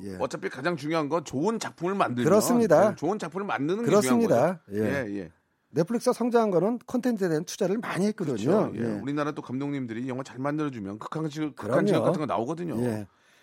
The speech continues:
Speaker 1: 그다음에 이제 감독상으로 한번 넘어가 볼-, 넘어가 볼게요.
Speaker 2: 네, 네.
Speaker 1: 감독상에 다섯 개 영화가 이제 올라가 있는데 바이스, 어, 아담 맥케이 감독입니다. 요 감독이 그 전에 뭘 만들었었냐면은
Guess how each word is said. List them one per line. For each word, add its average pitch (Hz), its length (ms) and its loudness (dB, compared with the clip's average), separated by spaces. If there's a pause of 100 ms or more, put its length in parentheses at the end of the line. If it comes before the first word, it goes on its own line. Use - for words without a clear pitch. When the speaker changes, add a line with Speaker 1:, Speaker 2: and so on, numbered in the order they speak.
(140)
Speaker 1:
그다음에 247 260 6
이제 226 100 2
감독상으로 226 680 6
한번 208 180 4
넘어가 180 300 4
볼-, 170 160 -4
넘어가 170 320 2
볼게요. 196 420 2
Speaker 2:
네, 123 240 -2
네. 254 80 -8 (140)
Speaker 1:
감독상에 214 340 2
다섯 - 300 -6
개 226 80 6
영화가 185 340 4
이제 170 160 0
올라가 151 380 0
있는데 127 480 -2 (400)
바이스, 175 500 2 (240)
어, 113 300 -2
아담 180 260 2
맥케이 156 300 2
감독입니다. 113 640 0
요 156 120 0
감독이 175 320 2
그 160 80 -12
전에 147 160 0
뭘 127 180 0
만들었었냐면은 117 840 -2